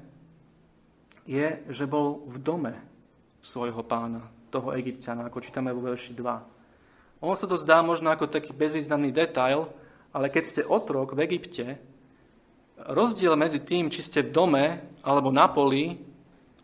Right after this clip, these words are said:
je rozdielom medzi životom a smrťou. Pretože vy, čítame vo verši päť, že Putifar mal aj polia, alebo pole je tu.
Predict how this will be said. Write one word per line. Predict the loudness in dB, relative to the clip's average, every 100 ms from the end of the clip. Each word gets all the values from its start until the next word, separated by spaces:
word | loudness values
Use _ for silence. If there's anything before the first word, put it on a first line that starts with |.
| _ -10
je | -2 2 4
rozdielom | 2 2 2 4
medzi | 2 2 0 0 -2
životom | -2 -2 0 -2
a | -2
smrťou. | -2 -2 -2 -8 -12 -16 -20 _ _ _ _ _ _ _ _ _ _
Pretože | -4 0 4 6 4 0 -12 -18
vy, | -6 -6 -6
čítame | -6 2 4 4 2
vo | 0
verši | 0 0 -4
päť, | 0 0 0 -6 -16 -20 _ _ _ _ _ -6
že | -4
Putifar | -2 0 -2 4 4 6
mal | 8 6 4
aj | -2 0
polia, | 2 2 0 -8 -16 -20 _ _ _ _ _ _ _ _ _ _ _ _ _ -10
alebo | -8
pole | 0 0 0 -4 -16 -18
je | -18
tu. | -16 -18